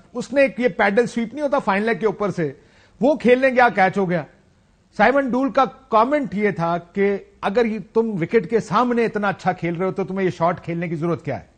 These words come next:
लेकिन साथ ही उसने आगे कहा, उसने कहा, "लेकिन शायद ये modern cricket है और इसके यही तकाजे हैं कि आप सीधा भी मारते हैं और आप ये भी करते हैं।" मुझे ये लगता है कि हमारी, हम, हम out of the box नहीं खेलते। आप इंग्लैंड देखें, इंग्लैंड ने cricket बदल दी है।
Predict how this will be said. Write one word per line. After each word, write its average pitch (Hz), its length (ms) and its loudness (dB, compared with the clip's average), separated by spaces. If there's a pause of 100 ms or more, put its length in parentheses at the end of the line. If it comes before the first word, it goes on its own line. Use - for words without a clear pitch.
(420)
लेकिन 190 160 2
साथ 214 300 4
ही 269 100 0
उसने 247 220 0
आगे 214 240 2
कहा, 175 320 0 (240)
उसने 196 180 -2
कहा, 214 100 4
"लेकिन 196 220 -2
शायद 185 320 0
ये 185 60 2
modern 156 360 -2
cricket 147 360 -6
है 123 200 -8 (120)
और 180 100 2
इसके 175 160 -2
यही 156 160 0
तकाजे 120 380 -6
हैं 101 160 -14 (300)
कि 160 60 2
आप 165 180 4
सीधा 240 300 4
भी 254 100 2
मारते 220 320 2
हैं 240 60 4
और 220 80 2
आप 196 140 2
ये 208 80 2
भी 196 100 -4
करते 131 280 -8
हैं।" 98 120 -16 (400)
मुझे 262 220 2
ये 330 80 4
लगता 247 280 2
है 262 80 4
कि 247 160 0
हमारी, 190 520 0 (140)
हम, 147 180 -6
हम 226 460 -2 (260)
out 269 180 6
of 285 100 2
the 240 180 2
box 254 240 0
नहीं 254 200 -2
खेलते। 147 480 -4 (220)
आप 220 220 2
इंग्लैंड 254 280 0
देखें, 247 180 4
इंग्लैंड 262 260 -2
ने 262 60 2
cricket 262 280 -4
बदल 233 200 -2
दी 175 200 -4
है। 104 240 -10